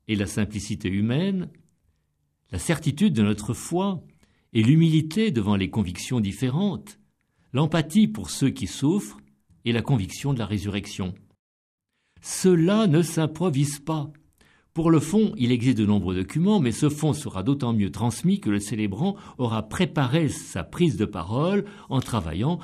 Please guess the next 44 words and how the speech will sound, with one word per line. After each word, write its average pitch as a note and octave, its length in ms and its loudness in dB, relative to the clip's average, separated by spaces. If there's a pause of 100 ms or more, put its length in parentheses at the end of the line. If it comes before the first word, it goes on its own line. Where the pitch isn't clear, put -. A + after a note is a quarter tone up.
(140)
son F3 320 2
attitude, C3+ 580 0
ses - 260 0
regards, A2 560 -4 (200)
ses - 240 0
variations C#3 420 2
vocales A2 400 0
avec F#2 220 -6
les F#2+ 80 -6
silences, A2+ 680 -4 (220)
sa - 240 0
gestuelle G#2+ 720 0 (240)
et B2 60 -2
ses A2+ 200 -2
expressions G#2+ 460 -2
du B2 80 0
visage. G#2 600 -2 (920)
Cette C#3 200 -4
préparation C#3+ 520 2
est A2 40 2
d'autant G#2+ 260 0
plus G#2 160 0
nécessaire C3 520 0
qu'au B2 120 -2
cours A#2 180 -2
de F#2 80 -2
la G2 100 -4
cérémonie, G2+ 600 0
il A#2 80 2
aura G2 220 -2
à F#2 60 -2
veiller G#2 260 -2
à G2 60 -2
son G#2 180 -6
bon G2+ 180 -2
déroulement F#2 540 -2 (240)
depuis B2 240 0
la G#2 80 2
préparation G2 500 -6
des F2 120 -4
lieux A#2+ 200 0
jusqu'à A2+ 240 -6
la G#2+ 80 -4
sortie. F#2+ 500 -8